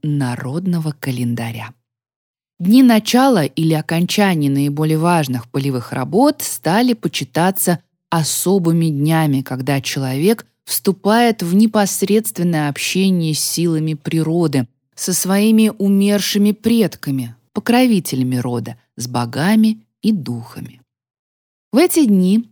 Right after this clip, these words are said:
торжественно совершались общественные моления,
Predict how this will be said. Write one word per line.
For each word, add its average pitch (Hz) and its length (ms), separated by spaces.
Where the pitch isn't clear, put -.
торжественно 180 920
совершались 170 800
общественные 120 680
моления, 185 720